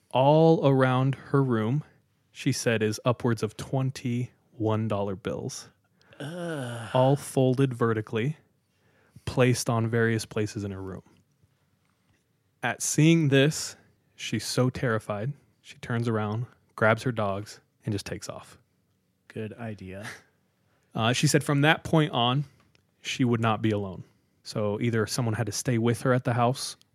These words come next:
Speaker 1: or she would stay at a friend's house. And within a month, she had moved. Now, when she finally decided to move, she started taking down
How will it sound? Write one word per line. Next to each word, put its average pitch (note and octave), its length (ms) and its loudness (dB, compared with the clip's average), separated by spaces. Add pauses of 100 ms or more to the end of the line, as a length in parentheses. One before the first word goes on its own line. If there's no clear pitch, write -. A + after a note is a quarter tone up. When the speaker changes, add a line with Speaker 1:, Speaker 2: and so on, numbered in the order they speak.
Speaker 1:
or A2+ 200 8
she - 160 -2
would G#2+ 140 0
stay G#2+ 360 0
at G2+ 140 -2
a F#2+ 60 -6
friend's G2+ 320 -8
house. - 420 -8 (840)
And A2 280 0
within B2+ 380 -2
a A#2+ 160 -2
month, A2 360 -4
she - 220 -4
had G#2 160 -4
moved. G2+ 460 -8 (720)
Now, A#2 160 0
when A#2 160 2
she A#2+ 480 0
finally C3+ 360 0
decided C3+ 440 -2
to C3 80 -4
move, B2+ 360 -2 (540)
she - 160 -12
started A#2 340 -2
taking B2 360 -2
down A2 500 -2